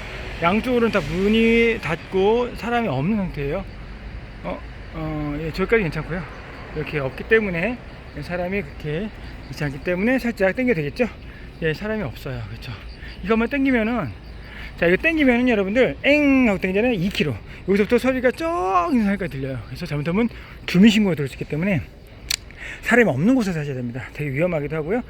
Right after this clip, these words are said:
어른들 하는 장난감이죠. 쉽게 해서, 어, 얘는 전문적으로 하실 수 있-, 있습니다. 자, 세팅 잘 되는지 확인해보고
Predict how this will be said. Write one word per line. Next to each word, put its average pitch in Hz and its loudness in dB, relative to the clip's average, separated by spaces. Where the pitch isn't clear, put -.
어른들 170 4
하는 170 -2
장난감이죠. 160 0
쉽게 - -4
해서, 190 0
어, 139 -2
얘는 147 2
전문적으로 170 6
하실 185 -6
수 - -10
있-, 117 -6
있습니다. 127 -6
자, - -6
세팅 240 4
잘 180 2
되는지 156 0
확인해보고 190 2